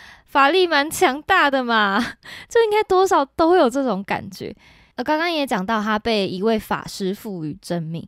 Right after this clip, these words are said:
这位法师就是欧吉安。在赋予真名之后，英雀也就跟随着欧吉安，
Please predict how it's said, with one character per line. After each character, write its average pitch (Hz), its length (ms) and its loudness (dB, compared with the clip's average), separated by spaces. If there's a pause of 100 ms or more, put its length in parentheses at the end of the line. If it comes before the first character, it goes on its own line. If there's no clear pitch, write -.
(260)
这 403 100 0
位 427 140 4
法 208 240 0
师 247 420 -6
就 202 160 -2
是 202 160 -4
欧 196 260 -4
吉 - 320 -14 (100)
安。 165 220 -10 (440)
在 330 340 4
赋 339 220 0
予 233 100 0
真 254 160 -2
名 220 220 -2
之 220 220 -6
后， 226 280 -2 (120)
英 277 160 -2
雀 285 320 -2
也 190 120 -6
就 214 140 -6
跟 240 260 -4
随 180 220 -4
着 185 180 -8
欧 214 180 -6
吉 180 280 -8
安， 170 260 -10